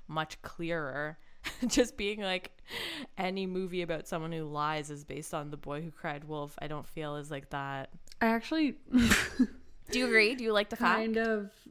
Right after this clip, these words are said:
Speaker 2: I mean, I'm neutral about it, but I
Speaker 1: It's not really a fun fact.
Speaker 2: I did kind <laughs> of have this moment whilst watching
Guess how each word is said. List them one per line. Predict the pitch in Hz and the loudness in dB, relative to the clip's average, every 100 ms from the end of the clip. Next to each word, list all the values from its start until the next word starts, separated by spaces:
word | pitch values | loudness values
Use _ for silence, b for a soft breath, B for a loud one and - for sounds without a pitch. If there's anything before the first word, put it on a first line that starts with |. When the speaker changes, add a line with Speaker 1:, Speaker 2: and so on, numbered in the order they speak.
| - _ _ - | -20 _ _ -4
Speaker 2:
I | 202 | 2
mean, | 202 185 | 4 4
I'm | 185 185 | 4 6
neutral | 220 208 180 165 | 6 6 4 2
about | 165 160 165 | 4 2 2
it, | - | 0
but | 165 - - | -2 -6 -8
I | 180 | -2
Speaker 1:
It's | 196 180 - | 0 0 0
not | 185 180 | 2 2
really | 180 170 | 2 2
a | 160 | 2
fun | 175 151 | -2 -4
fact. | - 160 143 - | -6 -4 -2 0
Speaker 2:
I | 220 254 277 | 4 4 4
did | 214 190 196 185 - | 2 0 0 -2 -4
kind | 208 220 208 | 0 6 6
<laughs> | 156 - | 6 2
of | 208 - - | -2 -4 -2
have | 226 196 202 | 0 0 0
this | 196 196 202 | 0 0 0
moment | 196 185 185 - - - _ | 0 2 0 -2 -12 -20 _
whilst | 185 190 196 190 - | -2 2 2 2 -2
watching | 180 170 - 180 165 | -2 -2 0 0 0